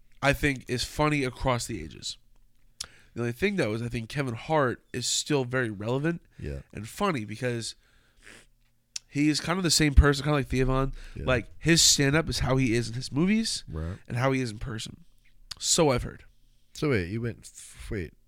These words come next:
Speaker 2: you went Theo Von, Andrew Schultz.
Speaker 1: No, Theo Von, Fluffy, Andrew
Speaker 2: Fluffy,
Speaker 1: Schultz.
Speaker 2: Andrew, okay.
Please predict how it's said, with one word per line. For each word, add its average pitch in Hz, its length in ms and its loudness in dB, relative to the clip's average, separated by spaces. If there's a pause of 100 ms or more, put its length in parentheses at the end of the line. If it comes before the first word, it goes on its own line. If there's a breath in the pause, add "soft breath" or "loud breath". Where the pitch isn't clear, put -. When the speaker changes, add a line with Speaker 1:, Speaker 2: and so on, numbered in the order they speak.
Speaker 2:
you 110 140 -8
went 104 240 -8
Theo 123 320 -6
Von, 110 480 -6 (380)
Andrew 98 240 -4
Schultz. 95 500 -6 (100)
Speaker 1:
No, 117 240 2
Theo 143 240 6
Von, 160 180 4
Fluffy, 135 380 0
Andrew 117 220 -4
Speaker 2:
Fluffy, 113 480 4
Speaker 1:
Schultz. 92 40 0
Speaker 2:
Andrew, 90 180 -6
okay. 85 200 -8